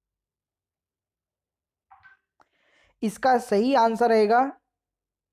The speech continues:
विश्व गोरैया दिवस, बिल्कुल सही है, ऑप्शन रहेगा डी राइट आंसर। वर्ल्ड स्पैरो डे ट्वेंटी ट्वेंटी।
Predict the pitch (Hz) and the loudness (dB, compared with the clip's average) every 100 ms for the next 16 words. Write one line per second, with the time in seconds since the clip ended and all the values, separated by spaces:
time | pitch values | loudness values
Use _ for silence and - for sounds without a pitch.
0 | _ _ _ _ _ _ _ _ _ _ | _ _ _ _ _ _ _ _ _ _
1 | _ _ _ 165 170 262 - 277 214 202 | _ _ _ -10 -6 -4 -4 -8 -2 0
2 | 214 233 247 196 180 135 - 175 208 247 | 0 0 0 2 0 -2 -6 -8 -6 -6
3 | 233 226 233 247 294 _ _ _ _ _ | -2 0 0 -2 -6 _ _ _ _ _
4 | _ 151 180 - 233 220 214 226 185 202 | _ -6 -6 -4 -2 0 2 0 0 0
5 | 208 185 180 180 269 - _ _ _ _ | 0 0 -2 -4 -10 -12 _ _ _ _
6 | _ _ _ _ _ _ - _ _ _ | _ _ _ _ _ _ -20 _ _ _
7 | 170 156 185 233 277 - - 196 - _ | -12 -2 2 2 -2 -6 -8 -8 -12 _
8 | 220 220 233 254 196 165 196 220 226 208 | 0 2 2 0 -2 0 2 0 -2 -6
9 | 185 180 214 202 190 175 156 - | -6 -6 -8 -4 -6 -6 -10 -12